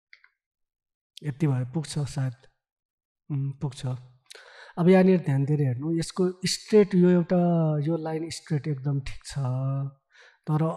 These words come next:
अरूको चाहिँ कर्भेचर मिलेको छैन। So, त्यसको लागि हामी के गर्छौँ? राइट क्लिक गर्ने,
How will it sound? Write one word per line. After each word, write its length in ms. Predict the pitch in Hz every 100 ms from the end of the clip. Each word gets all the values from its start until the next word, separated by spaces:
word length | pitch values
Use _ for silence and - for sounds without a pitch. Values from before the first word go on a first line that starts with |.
| - - _ _ _ _ _ -
अरूको 340 | 175 170 160 175
चाहिँ 180 | 180 -
कर्भेचर 400 | 147 135 139 139
मिलेको 380 | 139 139 135
छैन। 340 | 139 131 135 160
So, 380 | - - 160 165
त्यसको 260 | 165 147 160
लागि 400 | 147 139 131 175 170 _ _ _ _ 135
हामी 160 | 123
के 160 | 123 151
गर्छौँ? 560 | 139 123 143 180 170
राइट 180 | 139 147
क्लिक 240 | - 143 131
गर्ने, 440 | 135 127 143